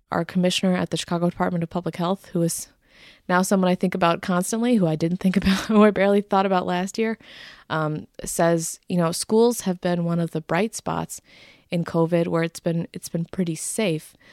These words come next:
Um, but C T U has insisted, they're saying, you know, it's not just about whether children get infected, it's about having things in place to protect teachers and staff and nurses, and also kids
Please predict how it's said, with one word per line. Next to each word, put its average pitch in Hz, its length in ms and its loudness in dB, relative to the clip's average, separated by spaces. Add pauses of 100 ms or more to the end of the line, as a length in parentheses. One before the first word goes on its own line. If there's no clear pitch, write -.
(380)
Um, 156 320 -4 (220)
but 175 480 -4
C - 180 -2
T 202 140 0
U 196 100 6
has 170 180 2
insisted, 170 640 -4
they're 165 140 -8
saying, 165 320 -2
you 165 80 0
know, 165 80 2
it's 170 100 -4
not 220 140 2
just 220 180 -4
about 165 380 -2
whether 175 320 0
children 180 340 -2
get 165 100 -2
infected, 156 520 -6 (400)
it's 185 100 -12
about 180 240 0
having 196 260 0
things 190 240 0
in 175 120 -4
place 175 440 -2 (300)
to 196 160 -8
protect - 560 -8 (180)
teachers 196 460 -2
and 160 160 -8
staff 170 340 -4
and 165 140 -6
nurses, 170 460 -2 (520)
and 175 120 -2
also 180 320 0
kids 196 640 -2